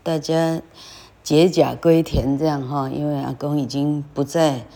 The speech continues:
那么危急了哈，阿公的血压，这个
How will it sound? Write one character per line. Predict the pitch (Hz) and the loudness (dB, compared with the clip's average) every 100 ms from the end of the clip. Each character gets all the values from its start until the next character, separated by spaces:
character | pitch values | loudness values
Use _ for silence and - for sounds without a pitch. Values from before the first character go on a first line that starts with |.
| - - - | -20 -20 -2
那 | 170 | 2
么 | 180 147 | 4 6
危 | 139 151 | 4 4
急 | 143 131 | 2 0
了 | 139 120 | 0 0
哈， | 117 - - | -6 -8 -8
阿 | 135 127 | -10 -6
公 | 147 147 143 | -4 -2 -2
的 | 135 127 | -4 -4
血 | 117 - 139 131 | -6 0 2 2
压， | 139 160 170 170 170 - - - - - - | 2 2 2 2 -2 -12 -20 -20 -20 -20 -14
这 | - 131 | -8 -6
个 | 123 120 101 | -2 0 -2